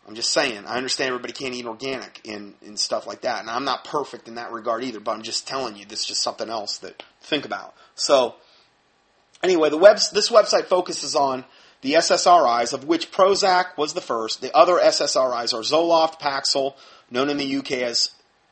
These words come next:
Serexazat, Serexazat, Celexa, Lexapro, Luvox. Other new antidepressants include, in the list, Remeron, Anafranil,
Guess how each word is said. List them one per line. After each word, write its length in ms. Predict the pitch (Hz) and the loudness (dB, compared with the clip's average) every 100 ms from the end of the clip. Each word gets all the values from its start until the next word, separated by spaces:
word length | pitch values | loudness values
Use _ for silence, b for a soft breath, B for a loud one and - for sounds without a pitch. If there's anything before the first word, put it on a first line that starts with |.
| _ _ _ _ | _ _ _ _
Serexazat, 960 | - 135 135 160 - 123 113 120 117 - _ - | -8 -2 2 2 2 -6 -6 -6 -6 -8 _ -10
Serexazat, 1160 | - 110 135 - - 185 151 147 143 196 - - _ _ b b b b b b _ | -8 -6 -6 -6 -6 -6 -6 -10 -12 -14 -20 -20 _ _ b b b b b b _
Celexa, 960 | - - - 156 185 - 190 175 170 165 - - | -10 -4 2 4 4 6 8 10 8 2 -8 2
Lexapro, 960 | 160 - - - 160 156 151 147 - | 2 4 -2 0 2 4 2 0 -2
Luvox. 520 | 120 160 160 - - - | 6 6 6 0 -2 2
Other 200 | 165 165 | 4 4
new 180 | 165 160 | 0 0
antidepressants 1080 | 160 151 151 - 151 - - 151 147 - | -2 -6 -6 2 2 2 -6 -8 -8 -10
include, 600 | 135 127 - 180 175 170 - | -10 -10 2 4 6 2 -4
in 160 | 147 175 | -4 -2
the 100 | 175 | -2
list, 360 | 156 147 - - b b b b b b - | 0 -2 -4 -12 b b b b b b -10
Remeron, 720 | 117 175 190 156 117 104 98 - _ _ _ _ _ _ 151 | 2 4 4 2 0 -4 -8 -16 _ _ _ _ _ _ 0
Anafranil, 800 | 180 185 - 143 127 110 95 | 2 2 0 -2 -2 -6 -10